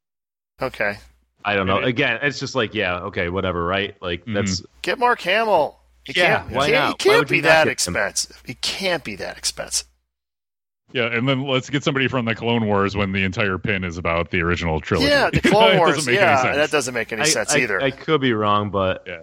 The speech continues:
Speaker 2: uh, you
Speaker 3: It
Speaker 2: know.
Speaker 3: does kinda sound like that now that you mentioned it, and I went back and played it. It's, it kinda sounds like a, a Clone Wars guy, but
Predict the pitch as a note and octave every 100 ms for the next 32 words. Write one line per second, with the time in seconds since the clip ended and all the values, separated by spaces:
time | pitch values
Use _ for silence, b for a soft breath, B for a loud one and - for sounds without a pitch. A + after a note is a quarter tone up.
0 | - - F#2 F#2 F3 G3+ F3+ F3+ C#3 A2+
1 | B2+ G#2 F#2+ F#2 F#2+ F#2 F#2+ F#2 F#2 F#2
2 | F2+ F#2 G2+ G#2 F#2+ F2+ F2 F2+ F2 F2
3 | F2 F2 F2+ F#2 F#2 F2+ - G#2+ G2 F#2+
4 | E2+ F#2+ E2+ F2 E2+ E2+ D#2+ E2+ - F2
5 | F2 E2+ E2 E2 E2 E2+ D#2+ E2 E2